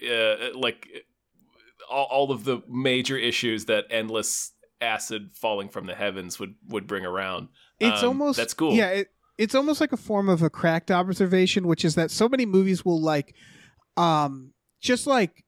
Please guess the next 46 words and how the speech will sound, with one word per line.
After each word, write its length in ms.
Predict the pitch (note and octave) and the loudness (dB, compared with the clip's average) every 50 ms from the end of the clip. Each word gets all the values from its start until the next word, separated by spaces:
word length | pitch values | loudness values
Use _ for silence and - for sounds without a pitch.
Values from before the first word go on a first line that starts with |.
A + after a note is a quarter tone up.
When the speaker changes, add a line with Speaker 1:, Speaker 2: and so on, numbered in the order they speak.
| _ | _
Speaker 2:
have 320 | - - G#3+ A3 A#3+ A3 A3+ | -6 -2 0 0 0 0 0
these 220 | A#3 G#3 E3+ - | -2 -2 -2 -4
really 320 | D3+ D3+ F#3 G3 G#3+ A3+ | -2 2 2 4 4 4
apocalyptic 720 | G3 E3+ - - F3 D#3 D#3 - F#3 F3 E3 - - E3 - | 4 2 2 -2 -4 -4 -4 -2 -2 -2 -2 -2 -4 -6 -2
things 240 | - F3+ D#3 C#3+ - | -2 -2 -2 0 0
happen 500 | D#3 D3 C#3+ D3+ - F#3+ F3+ F#3+ G#3 A#3 - - - - - _ _ _ _ | 0 0 0 0 0 0 0 0 -2 -4 -10 -12 -20 -20 -20 _ _ _ _
and 200 | G3+ G3 F#3+ F#3+ | 0 2 2 2
then 200 | F#3+ F#3+ F#3 F#3+ | 2 2 2 2
just 180 | E3+ F#3 F3 - | 0 -2 -2 0
be 80 | F#3+ | 2
like, 160 | E3+ E3 - - | 2 2 4 4
"But 140 | B3+ A3+ | 2 2
there, 160 | - D4 D4 B3+ | 4 0 -2 -2
wait, 200 | C#4+ E4 C#4 - | -2 -4 -4 0
there's 200 | A3 A3 G3+ A3 | 0 0 0 0
more," 260 | A#3 C#4 C4+ A#3+ G3+ | 0 0 2 2 0
and 140 | F3+ F3 F3 | 0 -4 -4
keep 220 | - - G#3 F3 | -4 -4 -4 -2
moving. 320 | F3 F3 E3+ F3 F#3+ G3+ G3+ | 2 2 2 4 4 2 2
And 60 | G3 | 4
you're 100 | F#3 F#3 | 2 4
like, 180 | F#3 F#3 F#3 - | 4 4 2 2
"Wait, 300 | C4+ C#4+ B3 F3 C#3+ - _ | 2 4 4 4 2 -2 _
wait, 340 | - A#3+ A#3+ G3 E3 - - | 4 6 6 6 4 2 -4
slow 240 | - - B3+ C4+ C#4+ | -4 0 2 2 4
down," 400 | C#4 C#4 B3 F#3 D#3+ D#3+ D3+ D#3+ - - - - _ _ | 4 2 2 2 0 -2 -4 -4 -8 -16 -20 -20 _ _
because 280 | - G#3+ - A#3 F#3+ - | 0 2 4 4 2 2
just 260 | - C4+ C4+ - - | 2 0 0 2 2
that 180 | D4+ C#4 A3 G#3+ | 2 2 2 2
one 260 | A3 A#3+ A#3 A3 G#3+ | 2 2 2 2 0
thing 280 | - B3 A#3 G#3 F3 | 2 4 4 4 2
is 140 | D#3+ D3 D3 E3+ | -2 -4 -6 -8
a 40 | |
really 360 | D3 D#3+ E3+ G3+ G#3+ F#3+ F3+ F3 | -10 -8 -2 2 4 4 4 4
big 240 | D#3+ F3 D#3+ D3+ | 4 2 0 0
problem. 420 | - - F#3+ D#3+ D3 C#3+ - A#2 - - | -4 -2 0 0 0 0 -4 -8 -12 -4
Speaker 1:
Right, 260 | D3+ F#3 G#3 F#3+ C#3 | 0 0 2 2 2
yeah, 140 | E3 F#3+ F#3 D3 | 2 2 2 2
if 140 | B2+ - C3+ | 0 0 0
you 80 | C#3 | 2
Speaker 2:
Um, 100 | F#3 F#3+ | 4 4
Speaker 1:
just 200 | F3+ E3+ D#3 D3 | 4 4 2 -2
follow 500 | - - - - C#3 C#3+ D3+ C#3+ C3 B2 | -8 -8 -2 0 2 2 4 2 2 2
it 240 | A#2 A2+ A2+ - - | 2 0 0 -2 -6
to 180 | - - A#2+ - | -4 -2 -2 0
every 640 | - B2+ C3 A2 G#2+ B2+ B2+ A#2+ A#2 A2 G#2 G#2 - | 0 0 0 0 -2 -4 -2 -2 -2 -4 -4 -8 -12